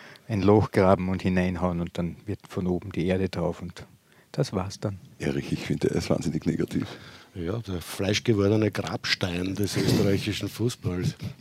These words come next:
Speaker 3: Herr Magister Tata.
Speaker 1: Ja.
Speaker 2: Herr Magister Tata, womit wollen Sie denn beginnen? Du hast drei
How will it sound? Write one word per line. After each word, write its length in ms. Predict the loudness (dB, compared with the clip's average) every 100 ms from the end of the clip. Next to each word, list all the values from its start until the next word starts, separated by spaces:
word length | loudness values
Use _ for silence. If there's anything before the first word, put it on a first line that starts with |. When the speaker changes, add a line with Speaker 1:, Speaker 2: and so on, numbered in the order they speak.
| -8
Speaker 3:
Herr 140 | -2 0
Magister 520 | 0 -2 -4 -2 -4
Tata. 360 | -2 -4 -2 -4 -4
Speaker 1:
Ja. 300 | -2 2 2 0 -6 -8 -8 -8 -8 -10 -12 -14 -16 -2 6
Speaker 2:
Herr 100 | 8
Magister 360 | 10 8 8
Tata, 380 | 8 8 8 8
womit 320 | 8 8 6
wollen 160 | 6 8
Sie 140 | 8
denn 200 | 8 8 6
beginnen? 840 | 4 8 8 10 8 4 0 2
Du 140 | 4
hast 480 | 6 6 4 0 -2 0
drei 560 | 0 4 6 8 6